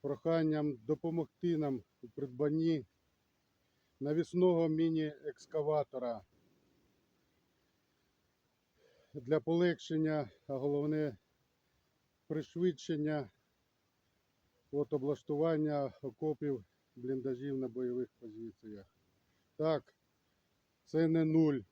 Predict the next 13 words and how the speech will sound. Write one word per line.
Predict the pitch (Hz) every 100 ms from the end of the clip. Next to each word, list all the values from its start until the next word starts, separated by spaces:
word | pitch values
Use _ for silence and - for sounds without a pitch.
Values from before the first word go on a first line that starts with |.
| _ _ _ _ _ _ _ _ _ _ _ -
це | 160 170
лише | 160 - 160 160 131 _ _ _ _ _ _
друга | 127 165 160 160
лінія, | 156 165 147 139 135 113 - _ _ _ _ _
але | 131 147 170 151 131 _ _ _ _ _ _ _ _ -
при | 151 165
сьогоднішній | - 151 160 160 147 151 156 147 123 _ _ _ _
активності | 143 - 180 170 160 - 165
бойових | 135 156 156 156 135
дій | 127 175 170 139 _ _ _ _ _ _ _ _ _ _ _ _ _ _ _ _ _ _ _ _ _
може | 143 156 151 156 117 -
і | 135
завтра | 160 180 156 165 160